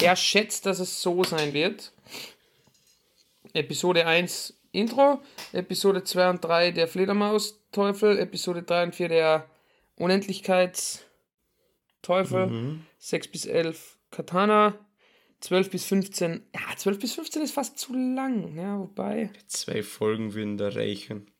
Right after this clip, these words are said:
Speaker 1: Ich glaube auch, ja.
Speaker 2: Aber wiederum der Kampf zum Schluss war recht lange in der Stadt.
Speaker 1: Ja. Aber das könnte sich ausgehen. Also ich glaub, du hast recht.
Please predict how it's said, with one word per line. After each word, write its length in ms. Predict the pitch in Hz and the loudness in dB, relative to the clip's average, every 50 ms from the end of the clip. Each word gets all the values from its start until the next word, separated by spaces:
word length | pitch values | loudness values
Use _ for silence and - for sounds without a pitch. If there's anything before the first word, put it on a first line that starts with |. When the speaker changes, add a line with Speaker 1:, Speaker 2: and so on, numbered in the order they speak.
| _ _ _ _ _ _ _ _ _ _ _ _ _ _ _ _ _ | _ _ _ _ _ _ _ _ _ _ _ _ _ _ _ _ _
Speaker 1:
Ich 140 | - 131 | -20 -16
glaube 240 | - 156 156 - 78 | -10 -8 -8 -6 -6
auch, 180 | - - - - | -8 -8 -10 -12
ja. 160 | - 69 - - _ _ | -14 -14 -14 -16 _ _
Speaker 2:
Aber 220 | - 120 123 117 | 2 2 2 2
wiederum 400 | 120 135 135 147 139 123 139 135 | 2 4 6 6 6 6 4 6
der 160 | 127 123 120 | 6 6 4
Kampf 420 | - - - 123 127 135 139 131 - | 4 0 0 0 0 0 -2 -6 -6
zum 180 | - - 120 | -6 -6 -4
Schluss 500 | - - - 113 117 120 120 120 - - | -4 -6 -6 -4 -4 -2 -2 -2 -4 -4
war 160 | 107 107 104 101 | -2 -2 0 0
recht 260 | 107 104 - - - | -2 -6 -6 -10 -8
lange 500 | 113 104 104 107 107 107 104 104 104 104 | -4 -4 -4 -4 -2 -2 -2 -2 -2 -4
in 260 | 107 - - - 104 | -8 -12 -14 -12 -8
der 100 | 98 101 | -8 -6
Stadt. 580 | 101 - - - 113 107 101 98 _ - - _ _ _ _ - _ | -6 -6 -6 -4 -4 -4 -4 -4 _ -20 -20 _ _ _ _ -14 _
Speaker 1:
Ja. 240 | - 170 175 - - _ - - - _ _ _ _ _ _ _ _ _ _ _ _ _ _ _ _ _ _ _ _ _ _ _ _ _ _ _ _ _ - _ - - - - - _ _ | 0 0 0 0 -2 _ -20 -20 -20 _ _ _ _ _ _ _ _ _ _ _ _ _ _ _ _ _ _ _ _ _ _ _ _ _ _ _ _ _ -20 _ -20 -20 -20 -20 -20 _ _
Aber 200 | 156 170 185 190 | 6 6 6 6
das 200 | 185 180 - - | 4 2 0 -4
könnte 340 | - - 196 226 233 233 | 0 0 0 0 0 -4
sich 200 | 208 202 214 - | -4 -4 -4 -2
ausgehen. 300 | - 185 165 - - 156 | -2 -2 -4 -4 -4 -4
Also 140 | 151 151 151 | -4 -4 -6
ich 100 | 156 - | -10 -10
glaub, 420 | - 156 151 160 196 240 226 - _ _ _ _ _ _ _ _ | -2 2 4 4 4 4 0 -4 _ _ _ _ _ _ _ _
du 160 | _ - 240 | _ -6 -4
hast 280 | 233 254 226 - - 175 | -4 -4 -6 -8 -6 -2
recht. 420 | 160 147 131 - - _ - - | 0 0 0 -2 -14 _ -20 -20